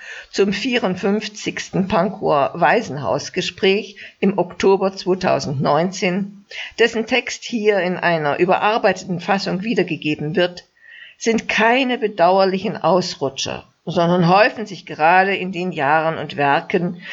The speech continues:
in denen der Autor auf den Höhepunkt seiner Kunst gelangte.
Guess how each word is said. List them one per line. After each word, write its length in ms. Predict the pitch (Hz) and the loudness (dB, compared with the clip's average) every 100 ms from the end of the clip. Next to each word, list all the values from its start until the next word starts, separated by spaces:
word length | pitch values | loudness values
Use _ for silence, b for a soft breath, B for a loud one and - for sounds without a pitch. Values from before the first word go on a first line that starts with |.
| B B B | B B B
in 160 | 269 | 2
denen 240 | 277 277 269 | 4 2 4
der 200 | 247 - | 2 4
Autor 600 | 220 269 - 220 208 185 | 0 0 -2 2 2 2
auf 160 | 180 | -2
den 400 | 180 185 202 196 | 0 0 0 -2
Höhepunkt 580 | 233 226 220 214 143 143 | 2 4 2 0 -8 -6
seiner 300 | 143 147 135 | -2 -2 -2
Kunst 540 | 139 143 151 - - - | -4 -4 -4 -6 -12 -4
gelangte. 760 | 180 117 143 - - 123 113 | 0 0 -2 -10 -10 -8 -8